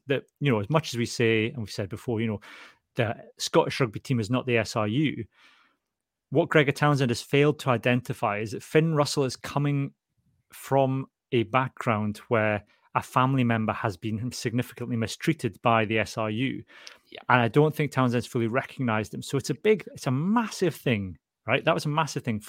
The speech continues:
Speaker 1: Russell coming into camp before that Ireland game, having three beers, that was a massive thing for him, 'cause it just come off the back of his, you know, the, all the stuff coming out of his dad in the press. So I don't think Russ-, Townsend has fully recognised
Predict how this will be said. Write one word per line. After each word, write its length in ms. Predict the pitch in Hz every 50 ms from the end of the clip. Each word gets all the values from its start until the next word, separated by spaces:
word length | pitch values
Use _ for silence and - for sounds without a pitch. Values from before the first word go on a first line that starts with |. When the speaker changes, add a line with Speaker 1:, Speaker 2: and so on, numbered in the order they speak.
| - 147
Speaker 1:
Russell 340 | 131 170 185 - - 185
coming 240 | 180 - 165 147 139
into 160 | 135 139 143
camp 320 | - - 127 110 104 101 - - _ _ _ _ _ _ _ _
before 280 | - - - 151 160 156
that 140 | 147 139 127
Ireland 320 | 117 113 110 107 107 104
game, 300 | 104 110 104 107 107 104 - _ _ _ _ _ _
having 200 | _ 98 98 98 - -
three 220 | - 151 156 151
beers, 340 | 113 117 107 107 107 101 - _ - - _ _ _ _ _
that 100 | - 151
was 100 | 151 139
a 20 | 147
massive 420 | 156 165 180 170 151 - 165 143
thing 180 | - 165 156 143
for 100 | - 127
him, 100 | 113 -
'cause 140 | - -
it 120 | - 110 -
just 220 | - 170 143 -
come 100 | - 156
off 100 | 147 -
the 80 | - 110
back 220 | 143 139 - -
of 60 | -
his, 140 | 131 117 98 - - - -
you 100 | - 131 113
know, 60 | 110
the, 100 | 101 -
all 160 | 143 156 139
the 60 | 123
stuff 220 | - - - - -
coming 200 | - 120 120 120
out 60 | 120
of 60 | 127
his 100 | 117 95
dad 180 | - 123 113 107
in 80 | 101
the 60 | 104
press. 420 | 101 - - 110 101 107 - - - _ - - - - - - _ _ _ _ _ _ _ _ _
So 400 | - - - - 160 160 - - _ _ _ _ _ _ _ _ _ _ _
I 100 | - 127 - _
don't 240 | - 175 190 196 160
think 160 | - 180 147
Russ-, 380 | 143 156 - - - - - - 160 139 - - - _ _ _ - _ _
Townsend 400 | - 147 156 160 147 143 120 113
has 120 | 110 -
fully 340 | - - - 160 160 156 151
recognised 960 | 127 143 143 139 - 151 131 123 117 110 104 101 110 117 107 - - - -